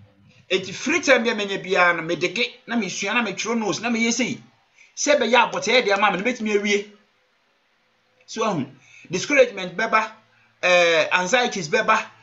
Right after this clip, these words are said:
eh, nneɛma bebree bɛsɔre abrabɔ no mu deɛ. But mebɔ mmɔden me, me ma fam na meka yi o. Sɛ mɛyɛ deɛ sɛ mɛyɛ no. Me ne mu deɛ. Enti ɛmma ade foforɔ biara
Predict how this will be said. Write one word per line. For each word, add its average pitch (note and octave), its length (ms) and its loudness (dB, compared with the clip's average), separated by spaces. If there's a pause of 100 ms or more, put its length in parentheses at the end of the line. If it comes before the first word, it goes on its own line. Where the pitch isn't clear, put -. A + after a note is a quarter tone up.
(300)
eh, F3 280 6
nneɛma B3+ 220 2
bebree G3+ 260 2
bɛsɔre C4 440 6
abrabɔ A#3 360 4
no C#4+ 80 4
mu C#4+ 100 4
deɛ. A#3+ 320 0 (680)
But D#3 300 0 (280)
mebɔ G#3+ 280 0
mmɔden B3+ 280 2
me, A#3 160 0
me A#3 160 -2
ma B3 160 4
fam G3+ 180 -2
na F#3 80 -2
meka F#3 260 2
yi E3+ 60 2
o. C3 240 -2 (560)
Sɛ - 720 2 (600)
mɛyɛ C4+ 460 0
deɛ G3+ 200 2
sɛ B3+ 200 -4
mɛyɛ F3+ 280 2
no. A2+ 100 -10 (1400)
Me D#3+ 100 -10
ne B3+ 80 4
mu A#3+ 160 4
deɛ. E3+ 300 4 (1080)
Enti G3+ 300 2
ɛmma B3 340 2
ade A3+ 140 -4
foforɔ A#3+ 500 -6
biara C4 420 2